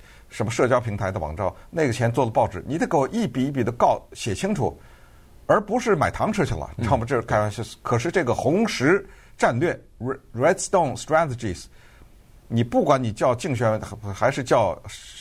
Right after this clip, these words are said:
Speaker 1: Super pac还是叫pac，没有登记。
Speaker 2: 对。
Speaker 1: 这事儿麻烦大了。
Speaker 2: 对。然后呢，他的个人的财务问题呢，也是，呃，一个疑点哈。因为以前我们介绍这个 Santos 的时候曾经说过哈，他，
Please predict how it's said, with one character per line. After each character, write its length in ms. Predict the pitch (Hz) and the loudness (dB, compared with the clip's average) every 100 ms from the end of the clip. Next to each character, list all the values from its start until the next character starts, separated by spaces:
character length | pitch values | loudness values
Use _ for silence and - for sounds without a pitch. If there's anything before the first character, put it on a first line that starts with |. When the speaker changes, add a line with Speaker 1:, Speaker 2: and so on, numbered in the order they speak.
| 110 101 - - | -8 -8 -12 -6
Speaker 1:
Super 300 | - 147 135 | -2 2 0
pac 240 | 127 117 | 2 0
还 40 | 95 | 0
是 80 | |
叫 100 | 113 | -4
pac， 220 | 110 117 80 - - - | -2 -2 -6 -12 -20 -10
没 140 | - 220 | 2 4
有 60 | |
登 160 | 208 233 | 4 2
记。 220 | 254 - - - - | 0 -6 -14 -20 -20
Speaker 2:
对。 180 | - - - - - - - - | -14 -14 -14 -20 -20 -20 -16 0
Speaker 1:
这 160 | 214 | 2
事 140 | 123 135 | 4 2
儿 80 | |
麻 180 | 101 92 | 2 0
烦 100 | 120 | 2
大 160 | 117 69 | 0 -2
了。 60 | - - | -8 -6
Speaker 2:
对。 160 | 90 - - - - - - - - | -6 -6 -12 -20 -20 -20 -20 -20 2
然 160 | 156 | 2
后 100 | 202 | 4
呢， 140 | 170 143 | 0 -2
他 160 | - | -2
的 180 | 170 156 | 0 -2
个 160 | 127 170 | 0 -2
人 180 | 123 131 | 0 0
的 240 | 135 113 | 0 0
财 120 | 107 117 | 0 0
务 80 | 131 | 0
问 120 | 120 | 0
题 120 | 101 | 0
呢， 120 | 110 | 0
也 140 | 104 87 | -2 -4
是， 260 | - 123 - | -2 -2 -2
呃， 300 | 123 104 101 | -2 0 0
一 180 | 101 113 | 0 -2
个 440 | 117 113 104 101 98 | 0 2 2 2 0
疑 180 | 113 143 | 2 2
点 200 | 92 76 | 2 -4
哈。 100 | 87 | -6
因 140 | 101 139 | 0 2
为 260 | 143 117 - - - | 2 2 -2 -18 -4
以 100 | 110 | -2
前 300 | 123 131 147 - | 2 2 0 -4
我 140 | 127 110 | -2 0
们 120 | 120 | 2
介 140 | 139 | 2
绍 140 | 117 107 | 2 0
这 120 | 117 | 0
个 220 | 104 110 | 0 0
Santos 560 | 104 - 160 160 117 98 | 0 2 4 2 -2 -6
的 100 | 101 | -2
时 60 | |
候 100 | 113 | -2
曾 200 | 104 120 | -2 -4
经 180 | 127 147 | -4 -2
说 160 | 147 156 | 0 0
过 160 | 123 | -2
哈， 180 | - - - | -4 -8 -8
他， 280 | - 127 123 | 2 4 4